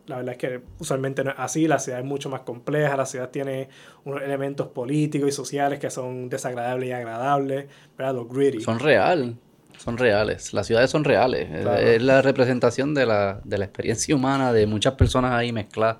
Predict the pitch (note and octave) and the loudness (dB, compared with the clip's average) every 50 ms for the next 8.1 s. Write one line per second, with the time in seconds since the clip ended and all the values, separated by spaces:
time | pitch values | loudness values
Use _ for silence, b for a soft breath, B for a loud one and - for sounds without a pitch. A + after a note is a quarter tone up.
0 | - - - D3 C#3 C3 B2 A#2+ - - - - E3+ E3+ E3+ F3 F3 F3+ E3 F3 | -8 -8 -4 -2 -2 -2 -4 -6 -12 -14 -6 0 0 0 0 0 0 2 2 2
1 | D#3+ E3 E3 F#3 G#3 G#3+ G#3 G#3+ G#3 A3 G3+ - F#3+ F3 E3+ E3 D3+ E3+ D#3+ D#3+ | 4 4 4 6 6 6 4 4 4 2 2 2 2 2 2 2 4 2 2 4
2 | E3+ E3+ F3+ G#3 G3 G3+ F3+ - G3 - G3 F#3+ F#3 G3 G3+ G3 G3 F3+ D#3+ E3 | 2 2 2 0 0 0 0 0 0 0 0 0 0 0 0 0 2 2 0 2
3 | - D#3 D#3 E3 F3 E3+ - F#3 F3 - F#3 F3 F3+ F3+ F3 E3+ F3 E3 - - | 0 0 0 0 0 0 -2 -4 -2 -2 0 2 2 4 4 4 4 4 4 4
4 | E3+ E3+ E3+ E3+ E3+ E3+ E3 F3 G3 G#3 G3 E3 D3 C#3+ D3+ D3+ D#3+ D#3+ D#3+ D#3 | 4 4 4 2 2 0 0 0 -2 -2 0 0 2 2 2 2 0 2 2 4
5 | E3 D3+ D#3+ C#3+ C#3+ F3+ G3+ G3 D#3+ C3+ C#3 C#3 D3 C#3+ C#3+ C#3 C#3+ C#3 C3 B2+ | 4 4 2 0 0 -2 -4 -2 -4 -2 -2 0 0 0 0 2 2 4 4 2
6 | A#2+ A#2 C3 C#3+ D#3+ D#3+ D#3 D#3 D3+ - C#3+ C3 - C#3 B2+ C#3 - - C#3 - | 0 0 0 2 4 4 4 4 2 0 -2 -6 -6 -6 -6 -6 -6 -6 -6 -6
7 | - C3+ C3+ C3+ C3 B2+ A#2+ - C3+ C3+ C#3 C3+ C3 C3+ C3 B2+ B2 A#2+ A#2+ A#2+ | -6 -6 -6 -6 -6 -6 -4 -4 -2 -2 -2 -4 -4 -4 -2 -2 -2 -4 -4 -8
8 | B2 | -10